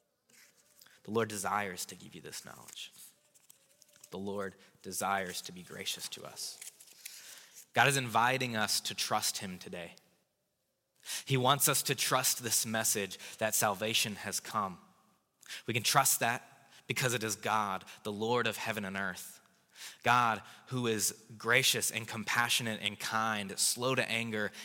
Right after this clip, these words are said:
and abounding in faithful love. This is the God who declares this salvation to us today. And that's why we can trust it, because it's that God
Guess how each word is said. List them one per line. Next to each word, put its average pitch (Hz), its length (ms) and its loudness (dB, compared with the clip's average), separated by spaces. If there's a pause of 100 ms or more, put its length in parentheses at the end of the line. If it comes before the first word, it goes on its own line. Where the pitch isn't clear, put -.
and 110 140 -2
abounding 117 640 0
in 104 160 -4
faithful 107 480 -4
love. 98 340 -4 (200)
This 117 200 4
is 127 120 0
the 113 120 -6
God 104 440 2 (160)
who 117 120 -6
declares 101 800 -2 (140)
this 101 160 -2
salvation 95 640 0
to 98 220 -6
us 92 180 -2
today. 90 480 -8 (960)
And 98 120 -2
that's 98 180 -2
why 101 120 -2
we 95 80 -6
can 90 140 -12
trust - 440 -2
it, 87 120 -14 (480)
because 95 260 -6
it's - 140 -8
that 95 260 -2
God 87 400 -6